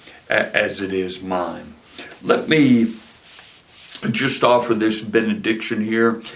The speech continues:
Uh, Lord Jesus, a-, as we go forth, I, I pray that we can, uh, take biblical characters like this and read through their lives, see, uh, their great spiritual wins,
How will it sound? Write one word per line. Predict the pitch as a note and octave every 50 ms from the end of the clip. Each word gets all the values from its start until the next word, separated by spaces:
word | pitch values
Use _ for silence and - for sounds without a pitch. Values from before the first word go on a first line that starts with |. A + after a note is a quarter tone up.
| - - - -
Uh, | - A#2+ A#2+ - -
Lord | C3 C3+ C#3+ C#3+ C#3 -
Jesus, | A2+ A#2+ B2+ B2+ B2 A#2+ A#2+ A#2 A2+ - A#2+
a-, | A2 G#2+ G#2 G#2+
as | G#2 G#2+ G#2+ G#2 G#2
we | G2+ G2+ A2+ B2+ B2+ B2+ B2+ B2 A#2+ A2+ A#2 - - - _ - -
go | A2 A2 G#2 G2
forth, | - - G2 G2 G2 G2 A2
I, | A2+ A2+ - -
I | - A2+ A#2
pray | A2+ - - - C#3+ C#3+ D3+ D3 C#3
that | B2+ A#2 A2 G#2 - F#2
we | A2+ A2+ A2
can, | G#2+ - B2 A2+ G#2 G#2 G2+ G2 - - - - _ _ -
uh, | - A2 G#2+ G#2 G#2 -
take | - - - A2+ A2+ A2+ A2 G#2+ - - - - - - - _ _ - G#2+ G2
biblical | - B2 A#2 A#2 A2+ G#2 G2+ - - - - -
characters | - - F#2 F#2 F2+ F2 - - - F#2+ F#2 E2+ - -
like | - F2+ F2+ E2+ - -
this | - - - E2+ E2+ E2+ - - - - - - - - - - _ -
and | - A#2 A#2 A2+ A2+ A2 G#2+ - - G2+ A#2+ B2
read | C#3+ D#3+ E3 E3 D3 -
through | - C#3 B2+ A#2+
their | A2+ A2 G#2+ G#2 G#2 G2+
lives, | G#2+ A#2 A#2+ B2+ C3 C3 C3 C3 C3 B2+ B2+ B2+ B2 B2+ - - - - - -
see, | - - - - D3+ D#3 D3+ D3+ D#3 D#3+ D#3+ D#3 D3+ - - - - -
uh, | - A#2 A2+ A2
their | - - A2+ A#2 A#2 A2
great | - - A#2 B2 B2 B2 - - - -
spiritual | - - - - - - C3+ C3 C3 B2+ B2+ B2+ - A#2+ G#2+ G2
wins, | - G2 A2+ B2 C3 C3+ C3 C3 C3 C3 C3+ C3+ - -